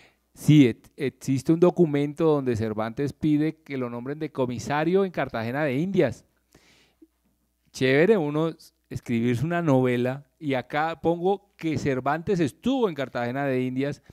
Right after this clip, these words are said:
y habla de, mm, es que no me acuerdo, el, el, eso está al comienzo, de la forma como se vestían las,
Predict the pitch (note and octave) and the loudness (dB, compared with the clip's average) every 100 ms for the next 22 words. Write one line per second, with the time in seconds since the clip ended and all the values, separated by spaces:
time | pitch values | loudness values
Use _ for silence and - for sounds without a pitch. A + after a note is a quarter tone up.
0 | _ _ - _ D#3 D3+ D3+ E3 F#3 F3+ | _ _ -20 _ -6 -2 0 2 2 2
1 | E3+ D#3 D3 C#3 B2+ A#2 G#2 - _ _ | 0 0 0 -2 -8 -14 -18 -20 _ _
2 | _ _ _ - - _ _ G#2+ A2 A2 | _ _ _ -20 -20 _ _ -18 -16 -16
3 | - A2 A2 A2 G#2+ - G#2 A2+ C#3+ _ | -16 -16 -14 -14 -16 -16 -18 -18 -20 _
4 | _ _ A#2+ - - C3+ C3+ D3 C#3+ D3 | _ _ -18 -18 -12 -12 -10 -8 -6 -4
5 | C#3 B2+ - C#3 - _ _ _ _ _ | -4 -8 -12 -18 -18 _ _ _ _ _
6 | _ _ B2 B2 A2+ - D3 D3 D3+ D#3 | _ _ -6 -4 -4 -6 -2 -2 -2 -4
7 | D3+ D#3 D#3 C#3 - - - - - _ | -4 -6 -8 -12 -20 -20 -20 -20 -20 _
8 | _ _ _ _ _ _ _ _ _ C#3 | _ _ _ _ _ _ _ _ _ -4
9 | C3 C3 - B2 A#2+ A2 _ E3 F3 E3 | -4 -4 -6 -6 -6 -10 _ -8 -4 -2
10 | E3 D3 B2+ A#2 | -4 -4 -6 -8